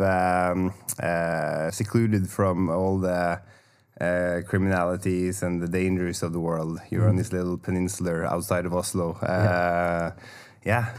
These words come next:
Speaker 1: uh, being brought up in a very safe and, uh, sound, uh, environment.
Speaker 2: Yeah. How would you describe the, uh, the upbringing? Would you, would you, like,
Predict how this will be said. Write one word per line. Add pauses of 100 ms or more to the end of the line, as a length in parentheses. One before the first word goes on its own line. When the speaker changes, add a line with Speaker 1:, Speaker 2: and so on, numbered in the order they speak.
Speaker 1:
uh,
being
brought
up
in
a
very
safe
and,
uh,
sound,
uh,
environment. (180)
Speaker 2:
Yeah. (380)
How
would
you
describe
the,
uh,
the
upbringing?
Would
you,
would
you,
like,